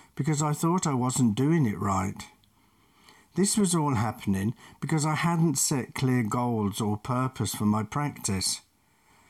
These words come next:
I sat down and started meditating because I heard it was good for me. So the starting point to strengthening your mind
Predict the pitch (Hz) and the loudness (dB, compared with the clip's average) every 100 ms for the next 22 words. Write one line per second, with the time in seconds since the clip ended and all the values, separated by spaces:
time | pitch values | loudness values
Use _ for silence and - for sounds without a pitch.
0 | _ _ 143 - 180 120 110 139 135 113 | _ _ -2 0 0 0 0 2 2 4
1 | 113 - 131 123 117 107 107 117 117 - | 2 0 0 -2 0 2 2 0 -2 -2
2 | 92 95 - 98 104 - - - 123 143 | -4 -4 -2 -2 -4 -8 -14 -6 -2 -2
3 | 127 120 135 131 131 131 120 135 180 - | 0 0 0 0 0 -2 0 0 0 0
4 | 117 98 95 - _ _ _ _ _ - | 0 2 0 -6 _ _ _ _ _ -20
5 | - - 165 156 151 - 160 175 185 180 | -10 -2 0 2 0 0 0 2 2 2
6 | 170 156 151 127 113 117 110 - 131 139 | 2 2 2 2 2 0 -2 0 0 2
7 | 131 - 127 127 120 113 113 107 95 92 | 0 2 4 4 4 4 4 2 0 0
8 | 98 | -2